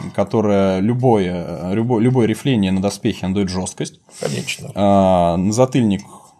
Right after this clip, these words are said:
Speaker 1: армирован вот такими волнами. А, этот шлем появился во второй половине первого века и стал, пожалуй, можно сказать, детищем гражданских войн, а, года четырех императоров, когда римские легионы нещадно рубили и кололи друг друга.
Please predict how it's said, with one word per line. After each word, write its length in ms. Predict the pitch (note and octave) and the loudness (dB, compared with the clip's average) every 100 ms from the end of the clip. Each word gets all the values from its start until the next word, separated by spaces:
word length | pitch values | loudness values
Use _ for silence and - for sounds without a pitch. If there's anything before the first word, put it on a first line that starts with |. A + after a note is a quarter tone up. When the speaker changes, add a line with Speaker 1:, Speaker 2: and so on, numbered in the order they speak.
| - - - - | -20 -20 -20 -6
Speaker 1:
армирован 440 | - A#2+ A2+ G2 G2 | 0 2 2 2 0
вот 80 | |
такими 260 | - - G2 | -2 -2 -2
волнами. 600 | F#2+ A2+ G#2 F#2+ A#2+ D#3 - - - - - - - | 0 0 2 2 -2 -4 -6 -10 -8 -12 -14 -16 -4
А, 260 | A2 A2 B2 | 2 6 6
этот 200 | F3 - | 4 0
шлем 240 | C3+ E3+ | 2 2
появился 580 | D3+ A#2+ C#3 E3+ - B2+ | 2 2 2 2 2 0
во 380 | G2+ A2 C3+ C#3 | 0 2 4 2
второй 320 | - B2 A2+ | 0 0 0
половине 500 | G#2+ G#2+ G#2 G2+ F#2 | 0 0 0 0 -2
первого 340 | - A2 G2+ | 0 0 0
века 560 | F#2 G2 - F3 G3 G3 - | -2 -2 0 0 0 -4 -12
и 360 | - A2+ D#3 D3 | -2 0 2 2
стал, 580 | - - A#2+ C#3+ D3 C#3+ - _ - | 0 2 4 4 2 -4 -16 _ -4
пожалуй, 400 | G#2 G#2+ A#2 B2 | -2 2 2 2
можно 180 | A#2+ A#2+ | 0 0
сказать, 240 | A2+ G2 | -2 0
детищем 420 | G2+ C3+ - B2 | 0 0 -2 0
гражданских 600 | G2+ G2+ G#2+ A2 G#2+ - | 0 0 0 -2 -4 -4
войн, 380 | G2+ G#2+ F#2+ F2 - - F#2 | 0 2 2 -2 -8 -10 -4
а, 360 | F#2 F#2 F#2 | -2 0 0
года 260 | F#2 A2 F#2+ | 0 -2 -2
четырех 360 | - F#2 F#2 F#2 | -4 -6 -4 -4
императоров, 720 | F2 G2 E3 F3 D3+ D3+ - - - - - _ | -2 2 2 2 -2 -4 -10 -20 -20 -20 -20 _
когда 340 | - G2+ G#2+ | -2 2 4
римские 380 | A2 B2+ B2 G#2+ | 4 2 0 0
легионы 460 | G2 G2 A2 D3+ A#2 | 2 4 4 4 2
нещадно 560 | G2 - - C3+ A#2 | 2 0 0 0 0
рубили 400 | G2 F2 G2+ A#2+ | -2 -2 -2 0
и 40 | A2 | 0
кололи 360 | F#2 F#2 A2 | -2 0 0
друг 240 | F#2+ G#2+ A2 | 0 -4 -4
друга. 460 | F#2+ F#2+ F2+ F2 | -4 -4 -4 -8